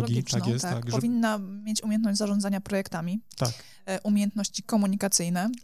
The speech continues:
Speaker 2: I dyplomatyczne. Brand manager to jest człowiek, który wielokrotnie będzie musiał, e, w sposób dyplomatyczny odmówić albo też, e,
Speaker 1: Zachęcić do
Speaker 2: zachęcić
Speaker 1: czegoś.
Speaker 2: do czegoś, co na przykład, nie wiem, decydent nie chce zrobić, tak? Czyli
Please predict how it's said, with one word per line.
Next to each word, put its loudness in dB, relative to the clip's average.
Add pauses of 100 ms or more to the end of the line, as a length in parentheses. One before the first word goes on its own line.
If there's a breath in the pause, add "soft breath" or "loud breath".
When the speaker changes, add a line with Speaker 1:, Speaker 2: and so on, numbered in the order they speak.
Speaker 2:
I 10
dyplomatyczne. 6
Brand 8
manager 4
to 0
jest 0
człowiek, 2
który 0
wielokrotnie 6
będzie 2
musiał, 2 (540 loud breath)
e, -2
w 0
sposób 0
dyplomatyczny 4
odmówić 4 (120)
albo 0
też, 2
e, 4
Speaker 1:
Zachęcić 4
do 8
Speaker 2:
zachęcić 4
Speaker 1:
czegoś. -6
Speaker 2:
do 2
czegoś, 4
co 2
na 2
przykład, -2
nie 4
wiem, 2
decydent 4
nie 6
chce 2
zrobić, -4
tak? -4
Czyli 0